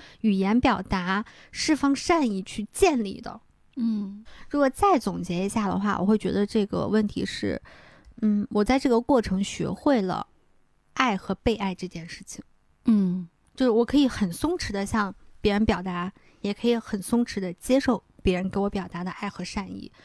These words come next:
Speaker 1: 原来我是做不到的。
Speaker 2: 这个实验的结果对于你后来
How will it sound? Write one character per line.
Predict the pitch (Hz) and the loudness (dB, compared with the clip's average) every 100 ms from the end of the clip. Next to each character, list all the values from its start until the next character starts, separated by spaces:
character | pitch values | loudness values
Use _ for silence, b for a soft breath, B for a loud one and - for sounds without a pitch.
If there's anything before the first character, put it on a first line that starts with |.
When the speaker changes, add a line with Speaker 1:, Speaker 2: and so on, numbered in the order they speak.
| b - | b -4
Speaker 1:
原 | 208 | 0
来 | 233 | 2
我 | 247 | 2
是 | 185 | 0
做 | - 220 | -4 -4
不 | - | 0
到 | 269 247 | 0 0
的。 | - - _ _ | -6 -16 _ _
Speaker 2:
这 | - 349 | 0 2
个 | 277 | 2
实 | - - 226 | 0 -2 0
验 | 302 285 | 4 4
的 | 214 | 2
结 | 196 - 202 | -2 0 0
果 | 233 240 190 180 B B | 2 2 0 -2 B B
对 | - 294 | 0 2
于 | 240 269 | 4 4
你 | 247 | 2
后 | 185 - 240 | 0 -2 -2
来 | 208 185 220 | 0 -2 -2